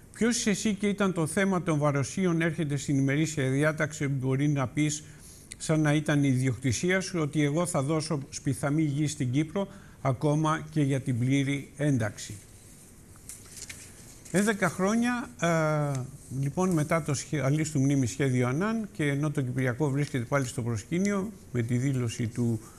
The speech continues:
Προέδρου Αναστασιάδη πως η κυπριακή πλευρά είναι έτοιμη για ουσιαστικές διαπραγματεύσεις. Λοιπόν, ε,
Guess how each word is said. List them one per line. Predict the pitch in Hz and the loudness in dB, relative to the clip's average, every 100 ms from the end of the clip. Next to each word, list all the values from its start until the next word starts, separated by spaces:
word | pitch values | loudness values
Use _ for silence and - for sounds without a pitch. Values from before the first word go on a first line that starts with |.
| - - | -16 -2
Προέδρου | 135 139 139 143 139 - | 0 2 0 -2 -4 -4
Αναστασιάδη | 135 127 113 120 104 127 135 160 160 | -2 0 -2 -4 -2 0 2 2 -2
πως | 139 127 | -2 -2
η | 135 | -4
κυπριακή | 117 127 123 123 113 151 | -4 -4 0 -2 0 -2
πλευρά | 127 117 123 156 160 - - - | -2 -2 0 -2 -4 -14 -20 -6
είναι | - 165 147 | 0 4 4
έτοιμη | 147 160 160 185 190 | 2 0 -2 -2 0
για | 156 | 0
ουσιαστικές | 139 131 - 135 - - 156 151 | 2 0 0 -2 -4 -2 -2 0
διαπραγματεύσεις. | 156 156 139 143 143 147 107 - - - - - - - - - - - - - - - - - - | -2 -2 -2 0 0 0 -2 -8 -14 -16 -20 -20 -20 -20 -20 -20 -20 -20 -20 -20 -20 -20 -20 -16 -4
Λοιπόν, | 180 180 220 214 214 185 | -2 0 0 0 -2 0
ε, | 180 180 | 0 -2